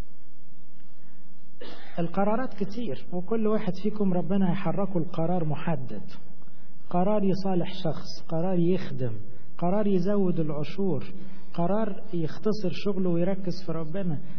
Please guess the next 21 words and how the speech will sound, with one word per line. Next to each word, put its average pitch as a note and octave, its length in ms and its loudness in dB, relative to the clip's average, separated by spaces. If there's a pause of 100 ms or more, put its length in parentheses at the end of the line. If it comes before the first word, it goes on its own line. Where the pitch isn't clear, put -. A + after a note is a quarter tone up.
(120)
ق-، - 400 -2
أيا B3 240 0
كان A#3+ 240 -2
القرار F#3+ 500 0
اللي E3 160 0
ربنا E3 380 0
هيقولك E3+ 420 -2
عليه C#3+ 340 -2 (180)
أو C#3 80 -2
هيحركك D3 760 -2
ليه، D#3+ 220 0 (680)
لكن E3+ 580 0 (720)
هو F#3+ 260 2
ده F#3+ 240 2 (1040)
اللي C#3+ 140 0
هيقربك C#3+ 560 0
من A#2+ 140 0
ربنا. G#2 320 0 (1700)
المشاعر C#3+ 540 0
مش D3 220 0
هتقربك، C#3+ 560 0